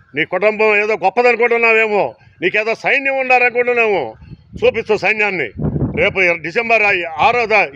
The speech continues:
ఎనిమిదో తారీఖు, ఆరో తారీఖు అన్నావు, ఆ రోజున చూపించు నీ సైన్యాన్ని. మేము చూస్తాం, ఖచ్చితంగా చూస్తాం, దీన్ని ఎదుర్కొంటాం.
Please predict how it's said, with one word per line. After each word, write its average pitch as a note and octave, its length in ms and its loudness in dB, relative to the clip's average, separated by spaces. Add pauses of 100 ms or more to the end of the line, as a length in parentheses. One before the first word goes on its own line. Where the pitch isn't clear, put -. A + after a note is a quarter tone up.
ఎనిమిదో A3 260 -2
తారీఖు, G#3+ 320 2
ఆరో A3 240 2
తారీఖు G3+ 320 0
అన్నావు, G3+ 340 0 (560)
ఆ - 20 4 (120)
రోజున A#3 240 -2 (100)
చూపించు A#3 320 0
నీ G#3 140 2
సైన్యాన్ని. G3+ 420 0 (440)
మేము B3 180 0
చూస్తాం, - 460 -2 (440)
ఖచ్చితంగా C4+ 560 0
చూస్తాం, G3 300 -2 (360)
దీన్ని C4 260 2
ఎదుర్కొంటాం. G#3+ 560 -4